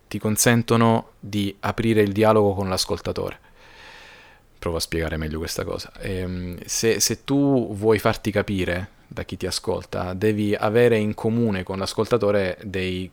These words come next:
codici, perché altrimenti non ci si capisce. Funziona con ogni forma di comunicazione, come sai bene, no? Eh, o-, ogni lingua funziona così. Se non abbiamo gli stessi codici, se non usiamo gli stessi codici, ha voglia a tentare una comunicazione, non funziona.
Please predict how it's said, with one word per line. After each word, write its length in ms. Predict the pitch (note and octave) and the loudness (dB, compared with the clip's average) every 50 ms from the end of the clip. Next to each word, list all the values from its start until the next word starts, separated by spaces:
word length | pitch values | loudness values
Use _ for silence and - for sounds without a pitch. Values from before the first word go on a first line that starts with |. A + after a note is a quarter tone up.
| _ | _
codici, 500 | _ - G#2 F#2+ F2 E2+ E2 - - E2 | _ -2 0 0 0 -2 -4 -4 -6 -6
perché 300 | - - - - - G2 | -8 -8 -10 -8 -6 -6
altrimenti 520 | F2+ F2+ - - G#2+ F#2+ F#2+ F#2+ G2 - G2 | -6 -6 -6 -6 -4 -4 -2 -4 -4 -4 -4
non 120 | F2 F2 | -4 -4
ci 120 | - - - | -4 -4 -4
si 100 | - F2 | -4 -6
capisce. 460 | E2+ F2 G2+ G2+ F#2 - - - - | -6 -4 -4 -4 -4 -2 -4 -4 -4
Funziona 340 | - F#2+ F#2+ - B2+ A#2+ G#2+ | -4 -4 0 2 2 2 2
con 160 | G#2 G#2+ A#2+ | 2 2 2
ogni 160 | C3 C3 A2+ | 2 2 2
forma 300 | - - A2+ G#2+ G#2 G2+ | 2 2 2 2 2 2
di 80 | G2 G2 | 0 -2
comunicazione, 560 | F#2+ G2 F#2+ F#2+ F#2 F#2+ - - - F#2+ F2+ | -2 -2 -4 -4 -6 -4 -4 -4 -4 -4 -4
come 180 | E2+ F2 F#2 F2+ | -6 -6 -6 -6
sai 220 | - - F3 F3+ | -4 -4 -4 -4
bene, 320 | F3 F3 F3+ E3+ E3+ E3+ E3+ | -4 -4 -4 -4 -2 -4 -4
no? 180 | F#3 F#3+ - - - - - - - - - - - | -4 -4 -6 -8 -12 -16 -16 -16 -18 -18 -20 -16 -8
Eh, 640 | - - F#2+ F2+ F2+ F2 E2+ E2+ E2+ E2 D#2 B1 - | -4 -2 -2 -2 -2 -2 -4 -4 -6 -6 -8 -8 -8
o-, 240 | - - - - - - | -8 -8 -10 -12 -12 -6
ogni 300 | - A2+ A2 A2 G#2 G2 | -2 -2 0 0 0 2
lingua 400 | G#2 A#2+ A#2 G2+ F#2+ F#2 F2+ F2 - - | 2 2 2 2 2 -2 -4 -6 -8 -10
funziona 400 | - - F2+ - - F#2 F2+ F2+ | -12 -8 -6 -4 -4 -4 -4 -4
così. 260 | F#2 F#2 - F2+ - - | -4 -4 -4 -6 -6 -4
Se 240 | - - - G2+ G2 | -4 -2 0 0 0
non 180 | G#2 G#2+ G#2+ | 0 0 0
abbiamo 340 | G#2 G2+ G2+ A2+ A2 G#2 G2 | 0 0 2 0 0 0 0
gli 80 | F#2+ F#2 | -2 -2
stessi 280 | - - G2 - - A#2 | -2 -2 0 0 -2 0
codici, 400 | G#2+ G2+ F2+ F#2 G2 F#2 G#2 G2 | 0 0 0 0 -2 -2 -2 -2
se 100 | - G2 | -2 -2
non 120 | F#2+ F#2+ | -2 -2
usiamo 240 | F#2+ G2 G#2 F#2 F2+ | -2 -2 -2 -2 -2
gli 60 | F2 | -4
stessi 280 | - G2 - - - G#2+ | -4 -4 -2 -2 -2 0
codici, 400 | - F#2 F2+ F#2 G2+ - - F#2+ | -2 -2 -2 -2 -4 -4 -4 -4
ha 140 | - F#2+ F#2 | -4 -2 0
voglia 440 | G2 G2+ F#2+ F2+ F2+ F2+ F2 F2 - _ _ | 0 0 0 -2 -4 -6 -6 -8 -10 _ _
a 120 | - G#2 | -8 -8
tentare 500 | - - - F#2+ G2+ - A2 F#2+ F#2 F#2 | -6 -6 -6 -6 -2 0 2 2 2 0
una 160 | F2+ F2 F#2 | -2 -4 -4
comunicazione, 600 | F2+ F#2+ F#2+ G2 G2+ A2 A2 - - G2 F#2 F2+ - | -4 -2 -2 0 2 2 2 0 -2 -4 -6 -6 -4
non 120 | G#2+ G2+ F#2+ | -4 -6 -4
funziona. 460 | - F#2 F#2+ - - A2+ F#2+ F2 | -4 -6 -4 -2 0 0 -2 -4